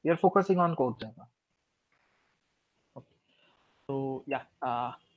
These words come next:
Speaker 2: these are all the questions. There are some questions regarding the textbooks and some other materials for D B M S course,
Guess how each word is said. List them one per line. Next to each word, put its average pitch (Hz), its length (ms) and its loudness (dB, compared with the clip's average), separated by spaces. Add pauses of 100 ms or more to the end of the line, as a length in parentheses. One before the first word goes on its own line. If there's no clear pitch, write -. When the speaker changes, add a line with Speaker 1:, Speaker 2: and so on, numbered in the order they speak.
(160)
Speaker 2:
these 165 180 4
are 185 100 8
all 170 120 6
the 180 80 2
questions. 214 520 -4
There 170 160 8
are 175 100 10
some 185 200 0
questions 175 540 0
regarding 156 560 2
the 156 80 0
textbooks 170 580 2
and 151 340 0
some 139 160 -2
other 151 200 2
materials 139 560 0
for 151 120 2
D 143 140 0
B 156 100 2
M 160 80 2
S 165 120 -4
course, - 260 -8